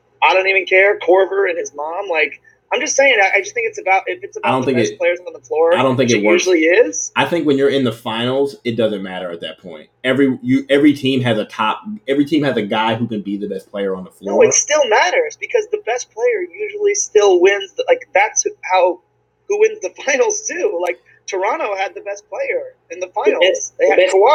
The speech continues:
Speaker 3: team wins the finals.
Speaker 2: Yeah, the
Speaker 3: Best
Speaker 2: best, yeah, it's the best
Speaker 3: The
Speaker 2: team.
Speaker 3: best player usually happens to be on the best team.
Speaker 2: Right.
Speaker 3: But
Speaker 2: <laughs>
Speaker 3: the best team wins the finals. Hence,
Speaker 1: What about twenty sixteen?
Speaker 3: with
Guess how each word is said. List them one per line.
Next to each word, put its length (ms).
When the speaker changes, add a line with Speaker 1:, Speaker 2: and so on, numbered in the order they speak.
Speaker 3:
team 160
wins 180
the 160
finals. 400
Speaker 2:
Yeah, 220
the 100
Speaker 3:
Best 80
Speaker 2:
best, 200
yeah, 440
it's 220
the 100
best 300
Speaker 3:
The 160
Speaker 2:
team. 140
Speaker 3:
best 220
player 220
usually 480
happens 300
to 40
be 120
on 80
the 80
best 260
team. 400
Speaker 2:
Right. 380
Speaker 3:
But 140
Speaker 2:
<laughs> 20
Speaker 3:
the 100
best 320
team 180
wins 140
the 160
finals. 400
Hence, 380
Speaker 1:
What 180
about 240
twenty 240
sixteen? 420
Speaker 3:
with 300